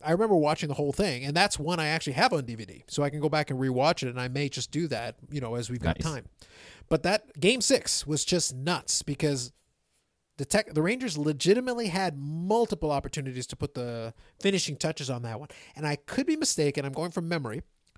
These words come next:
Speaker 1: but I think the two thousand eleven World Series team,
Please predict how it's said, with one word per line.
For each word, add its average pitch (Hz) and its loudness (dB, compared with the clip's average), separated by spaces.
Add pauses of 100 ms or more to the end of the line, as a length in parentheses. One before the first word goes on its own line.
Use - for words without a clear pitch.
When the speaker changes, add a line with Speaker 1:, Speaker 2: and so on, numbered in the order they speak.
(220)
Speaker 1:
but 151 0
I 147 2
think - -4
the 143 -4
two - -2
thousand 170 -2
eleven 147 0
World 135 0
Series 131 0
team, 123 -6